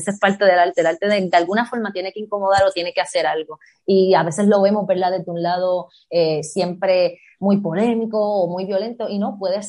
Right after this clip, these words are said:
puede hacerse desde otras maneras. Y yo lo veo así en la música, este, ¿verdad? Tocando la sensibilidad, tocando unos temas a veces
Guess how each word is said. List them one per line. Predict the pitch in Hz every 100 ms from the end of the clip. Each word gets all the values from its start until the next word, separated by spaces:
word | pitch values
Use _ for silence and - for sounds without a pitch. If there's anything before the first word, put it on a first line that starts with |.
| -
puede | - 214
hacerse | 233 - 262 - 196
desde | 180 170 170
otras | 165 196 196
maneras. | 180 151 151 156 _
Y | 196 185
yo | 175 185 202
lo | 202 202 190
veo | 196 202
así | 175 -
en | 165 170
la | 165
música, | 156 - 160 160 151
este, | 160 _ 160 156
¿verdad? | 160 233 254 -
Tocando | 180 165 170
la | 185
sensibilidad, | 185 175 - 170 170 175 254 285 277
tocando | 175 165 165
unos | 175
temas | - 170 170
a | 160
veces | - 170